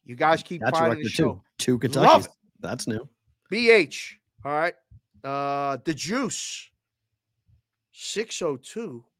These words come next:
Speaker 1: Phoenix, Arizona.
Speaker 2: Yeah.
Speaker 1: Kings money line tonight with K D and Grayson out.
Speaker 2: Fair.
Speaker 1: That's the Sacramento Kings, not the Hockey.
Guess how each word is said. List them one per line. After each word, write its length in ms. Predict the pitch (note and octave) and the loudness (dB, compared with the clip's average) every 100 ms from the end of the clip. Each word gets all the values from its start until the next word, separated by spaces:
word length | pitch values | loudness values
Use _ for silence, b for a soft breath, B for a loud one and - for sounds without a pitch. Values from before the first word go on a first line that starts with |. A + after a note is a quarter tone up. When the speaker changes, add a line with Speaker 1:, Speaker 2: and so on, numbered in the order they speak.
| _ _ _ | _ _ _
Speaker 1:
Phoenix, 580 | _ - G#3+ A3 G3+ - | _ -10 -8 -8 -8 -8
Arizona. 680 | F3 D#3+ B2+ D#3 C#3+ A#2+ A2+ _ - | -6 -6 -8 -8 -8 -10 -16 _ -18
Speaker 2:
Yeah. 240 | D#2+ G2+ | -10 -10
Speaker 1:
Kings 400 | - G#3+ C4+ A#3+ F3 | -6 -6 -6 -8 -8
money 280 | F#3 G3+ | -6 -6
line 260 | E3+ E3+ D#3+ | -6 -6 -8
tonight 380 | D#3 D#3 D#3 D#3 | -10 -8 -6 -8
with 200 | C3+ B2+ | -10 -16
K 260 | - F3+ F3+ | -12 -10 -10
D 240 | D#3+ E3+ | -12 -14
and 100 | C3+ | -14
Grayson 420 | A#2 C3+ D3 C#3+ B2+ | -12 -12 -12 -12 -12
out. 220 | B2+ - _ _ _ _ | -14 -16 _ _ _ _
Speaker 2:
Fair. 260 | G2 G#2 | -8 -8
Speaker 1:
That's 200 | C3+ - | -10 -16
the 80 | - | -18
Sacramento 720 | - C3 - A#2+ C#3 C3+ A2 - | -14 -12 -12 -14 -12 -12 -16 -18
Kings, 320 | G2+ F2+ - | -20 -20 -20
not 180 | A#2+ A#2+ | -18 -18
the 80 | G#2+ | -14
Hockey. 340 | G#2+ G#2+ - | -12 -12 -16